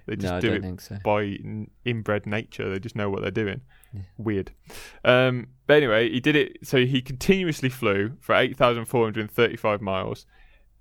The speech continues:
Speaker 1: Do you, do you wanna guess how many days it took to fly eight and a half thousand miles?
Speaker 2: Ooh.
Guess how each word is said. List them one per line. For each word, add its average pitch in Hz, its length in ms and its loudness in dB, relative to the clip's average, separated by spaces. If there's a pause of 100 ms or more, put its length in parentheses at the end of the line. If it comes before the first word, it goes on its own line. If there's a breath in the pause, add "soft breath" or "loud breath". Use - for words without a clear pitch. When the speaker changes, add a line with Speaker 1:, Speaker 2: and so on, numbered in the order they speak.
(300)
Speaker 1:
Do 160 80 -4
you, 160 40 -4
do 165 100 -2
you 175 40 2
wanna 165 80 -2
guess 147 160 2
how 160 100 0
many 139 160 -2
days 127 600 2
it - 160 -10
took - 420 -8 (760)
to 123 100 -2
fly 101 480 -2 (140)
eight 107 160 0
and 104 60 -8
a - 20 -8
half 104 220 -4
thousand 107 360 -4
miles? 101 380 -10 (2250 soft breath)
Speaker 2:
Ooh. 113 520 0